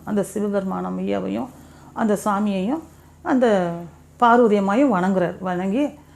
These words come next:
"அம், சாமி, நான் வந்து நேத்திக்கு வந்தேன், இந்த பரிசை, நான் தைச்ச ஆடைகளை உங்களுக்கு பரிசா கொடுக்கணும்னு வந்தேன், உங்களை தரிசனம் பண்ண உடனே ஏதோ ஞாபகத்துல நான் போயிட்டேன், இந்த ஆடையை நீங்க வாங்கிக்கணும்னு" உடனே அவங்க வாங்கிக்கிறாங்க.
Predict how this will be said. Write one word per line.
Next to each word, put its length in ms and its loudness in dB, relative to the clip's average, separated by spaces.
"அம், 480 -2
சாமி, 680 0
நான் 280 -2
வந்து 240 0
நேத்திக்கு 400 -4
வந்தேன், 640 0
இந்த 220 0
பரிசை, 500 2
நான் 360 -2
தைச்ச 300 -4
ஆடைகளை 520 4
உங்களுக்கு 340 0
பரிசா 420 2
கொடுக்கணும்னு 360 2
வந்தேன், 580 2
உங்களை 380 0
தரிசனம் 440 4
பண்ண 260 2
உடனே 340 0
ஏதோ 300 6
ஞாபகத்துல 460 4
நான் 260 0
போயிட்டேன், 360 2
இந்த 220 2
ஆடையை 400 2
நீங்க 260 0
வாங்கிக்கணும்னு" 400 -2
உடனே 200 -2
அவங்க 360 2
வாங்கிக்கிறாங்க. 400 -6